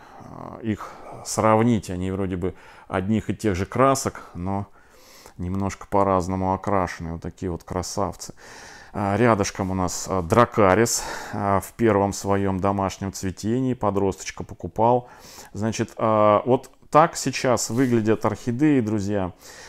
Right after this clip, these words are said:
а, окрасы их, а, именно, ну, при комнатном освещении. То есть вот в комнате, а, никогда они стоят на подоконниках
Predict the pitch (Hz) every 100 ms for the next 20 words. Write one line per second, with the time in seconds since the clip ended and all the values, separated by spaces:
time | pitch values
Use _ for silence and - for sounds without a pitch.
0 | - - 117 104 - 113 117 117 107 -
1 | 95 - - 98 - - 98 90 - 131
2 | 135 127 123 113 - - 147 160 113 117
3 | 107 143 135 117 - 110 104 - 117 -
4 | 143 113 92 95 95 - 104 - - 139
5 | 120 92 90 - - - - - - -
6 | - 101 98 95 95 95 92 92 90 -
7 | - 101 110 123 113 117 135 113 104 -
8 | 110 101 104 104 104 101 - 131 127 110
9 | 107 -